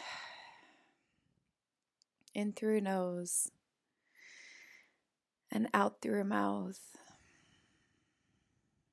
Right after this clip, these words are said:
And just coming back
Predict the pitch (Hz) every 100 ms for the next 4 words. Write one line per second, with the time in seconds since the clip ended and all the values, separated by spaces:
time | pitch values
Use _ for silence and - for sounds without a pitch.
0 | _ _ _ _ _ _ _ - - 196
1 | - 208 196 - - - _ - 220 226
2 | 196 190 -